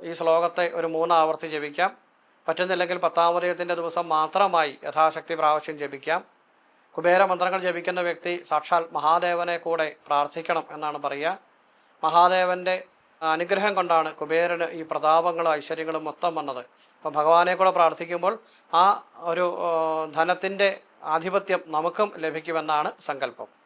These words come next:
വൈശ്രവണ മഹാമന്ത്രം. "ഓം യക്ഷായ കുബേരായ വൈശ്രവണായ ധനധാന്യാധിപതയെ ധനധാന്യ രത്ന സമൃദ്ധിം മേ ദേഹി ദദാപയ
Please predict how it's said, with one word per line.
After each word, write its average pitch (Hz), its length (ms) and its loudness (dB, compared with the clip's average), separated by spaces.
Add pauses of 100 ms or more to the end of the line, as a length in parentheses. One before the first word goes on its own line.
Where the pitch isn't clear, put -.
(400)
വൈശ്രവണ 196 540 6
മഹാമന്ത്രം. 175 720 6 (920)
"ഓം 185 160 4 (100)
യക്ഷായ 185 560 6
കുബേരായ 180 720 6
വൈശ്രവണായ 180 920 4 (920)
ധനധാന്യാധിപതയെ 180 1300 4 (640)
ധനധാന്യ 170 1080 2 (240)
രത്ന 170 520 2 (140)
സമൃദ്ധിം 165 640 0
മേ 156 200 -2 (760)
ദേഹി 175 640 0
ദദാപയ 165 680 6